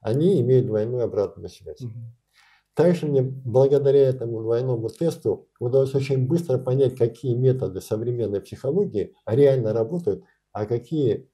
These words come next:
Speaker 1: воду мутят.
Speaker 2: Мгм.
Speaker 1: И благодаря этому удалось отобрать те методы, которые реально работают, и подтверждать их на практике.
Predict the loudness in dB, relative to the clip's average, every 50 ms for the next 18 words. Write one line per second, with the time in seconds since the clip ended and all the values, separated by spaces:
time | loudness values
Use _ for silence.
0 | _ _ _ _ -2 -2 0 0 0 -2 -4 -4 -8 -10 -12 -18 -20 _ _ _
1 | _ _ _ _ _ _ _ _ _ _ _ _ _ -10 -8 -8 -8 -8 -10 -12
2 | -16 _ _ _ _ _ _ -4 -2 0 2 2 0 0 -4 -12 _ _ _ _
3 | _ _ _ _ _ -6 0 2 2 4 4 2 2 2 2 0 0 0 -4 -4
4 | -2 -2 -2 0 0 0 0 -2 -2 -4 -6 -4 -4 -4 -2 0 2 2 0 0
5 | -2 -2 0 2 2 0 -2 -2 -6 -6 -6 -6 -6 -6 -6 -4 -4 -2 -2 -2
6 | 0 0 -2 -2 -2 -4 -4 -4 -4 -4 -6 -8 -10 -10 -14 -20 -20 _ _ _
7 | _ _ -6 -4 -2 -2 -2 -2 -2 -2 -2 -2 0 0 0 0 0 -2 -8 -8
8 | -8 -8 -8 -6 -6 -8 -8 -10 -14 -20 _ _ _